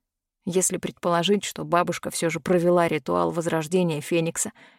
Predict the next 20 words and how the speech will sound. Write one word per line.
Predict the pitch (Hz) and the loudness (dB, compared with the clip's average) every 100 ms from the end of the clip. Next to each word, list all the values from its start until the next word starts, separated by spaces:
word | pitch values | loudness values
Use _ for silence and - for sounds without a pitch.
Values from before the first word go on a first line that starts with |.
| _ _ _ _ | _ _ _ _
то | - | -6
она | 175 175 | -2 -2
пожертвовала | 180 175 175 175 170 170 170 | 0 0 0 0 -2 -2 -2
своей | - 175 165 165 | -2 0 0 0
жизнью. | 165 196 170 160 - - _ _ _ _ - | 2 2 2 -2 -6 -14 _ _ _ _ -6
То | 175 | -4
есть | 165 - - _ _ _ _ - | -2 -6 -12 _ _ _ _ -4
и | 175 | 0
она, | 170 185 170 | 4 4 4
по | 160 160 | 2 -4
сути, | - 170 - | -4 -6 -4
погибла | 165 160 160 160 156 | -2 -2 -2 -2 -2
из-за | 156 156 160 | -2 -2 -2
нас. | 156 151 - - _ _ _ _ _ _ - | -4 -4 -6 -8 _ _ _ _ _ _ 0
Я | 180 220 | 4 4
был | 196 165 | 4 2
несдержан | 160 151 180 170 165 151 | 0 2 4 4 0 -4
и | 156 | -4
хотел | - 175 170 | -4 0 0
получить | 170 156 - 185 - | 0 -2 -2 -4 -6